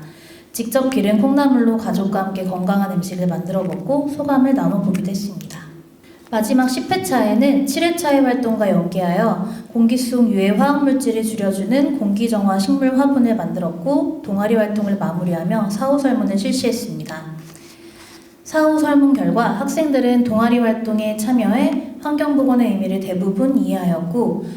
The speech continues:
환경보건과 우리 생활의 관련성을 인지하고 환경보건 교육의 필요성을 느낀다고 응답했습니다. 설문의 서술형 문항 중 중복되는 내용을 정리하여 말풍선에 담아보았습니다.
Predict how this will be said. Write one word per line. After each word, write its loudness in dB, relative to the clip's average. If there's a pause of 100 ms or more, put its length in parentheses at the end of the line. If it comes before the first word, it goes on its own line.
(160)
환경보건과 2
우리 -2
생활의 2
관련성을 -2
인지하고 -4
환경보건 0
교육의 -2
필요성을 0
느낀다고 -4
응답했습니다. -10 (760)
설문의 0
서술형 2
문항 0
중 2
중복되는 2
내용을 0
정리하여 0
말풍선에 -2
담아보았습니다. -10